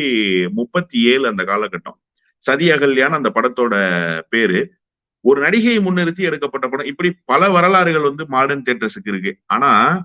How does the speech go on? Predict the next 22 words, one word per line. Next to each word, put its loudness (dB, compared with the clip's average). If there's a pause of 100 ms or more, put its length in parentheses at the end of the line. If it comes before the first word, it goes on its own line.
அதையெல்லாம் 0
கடந்து 0
இன்றைக்கும் -2
நின்று -4
நிலைக்கிற 2
வரலாறுன்னா, 2 (120)
கலைஞருக்கும் 0
மாடர்ன் 2
தியேட்டர்ஸுக்கும் -6
இருக்கிற -2
உறவு -2
தான். -4 (520)
கலைஞரோட 2 (120)
திரைத்துறை 0
பயணம் 0
வந்து -4
முதன் -2
முதல்ல 2
மாடர்ன் 2
தியேட்டர்ஸ்ல -4
தொடங்குச்சான்னு -4
கேட்டா, -2